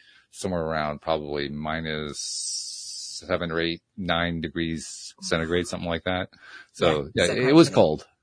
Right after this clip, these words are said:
Speaker 1: It was cold.
Speaker 2: Yeah.
Speaker 1: Yeah. But we didn't care.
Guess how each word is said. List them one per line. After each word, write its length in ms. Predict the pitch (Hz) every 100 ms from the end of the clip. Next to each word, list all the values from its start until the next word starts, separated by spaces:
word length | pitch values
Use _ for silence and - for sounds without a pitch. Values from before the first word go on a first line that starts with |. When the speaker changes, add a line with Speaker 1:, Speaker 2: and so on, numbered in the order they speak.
| _
Speaker 1:
It 60 | 113
was 140 | 113
cold. 180 | - -
Speaker 2:
Yeah. 240 | - 101 90
Speaker 1:
Yeah. 100 | 67 - _ _ _ _ _ -
But 380 | 117 107 104 - _
we 100 | 262
didn't 140 | 294 -
care. 300 | 190 262